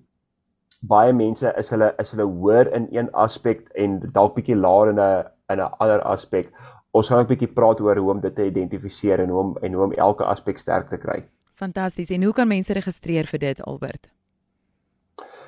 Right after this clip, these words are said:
Speaker 1: So, uh, wat mense nou kan doen is hulle kan na, hulle, hulle kan my of 'n Facebook message stuur.
Speaker 2: Mhm.
Speaker 1: Uh, hulle kan dit op my Albert Wille of op Mind Prosperity se Facebookblad ingaan. Of hulle kan my e-pos stuur op albert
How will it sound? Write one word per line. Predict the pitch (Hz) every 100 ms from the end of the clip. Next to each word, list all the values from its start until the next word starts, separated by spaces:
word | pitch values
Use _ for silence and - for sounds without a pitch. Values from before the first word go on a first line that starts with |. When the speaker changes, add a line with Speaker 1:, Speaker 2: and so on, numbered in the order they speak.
| _
Speaker 1:
So, | - - 160
uh, | 165 151 - - 123 127 123
wat | 127 120
mense | 120 135 180
nou | 120 120
kan | 160
doen | 143 131
is | 123
hulle | 110 110
kan | - 117 117
na, | 110 110 110 - -
hulle, | 104 - 101 98
hulle | 107 120
kan | 139 135
my |
of | - 139
'n |
Facebook | 143 139 131 - 131 - - -
message | 104 101 107 -
stuur. | - - 110 143
Speaker 2:
Mhm. | - 95
Speaker 1:
Uh, | 98
hulle | 104
kan | 117
dit | 117
op | -
my | 120 -
Albert | 113 113 -
Wille | 104 107 107
of | 123 135
op | 123
Mind | 98 104 104
Prosperity | 110 - 107 107 110
se | 113
Facebookblad | - 104 104 107 - 92 87
ingaan. | 92 104 - 101 143 - _ - - - - _ _
Of | 117 120 113
hulle | 120 110 113
kan | - 123 117 117 -
my | 110 110 110 -
e-pos | 147 143 131 123
stuur | - 113 90
op | 104 -
albert | 113 123 131 147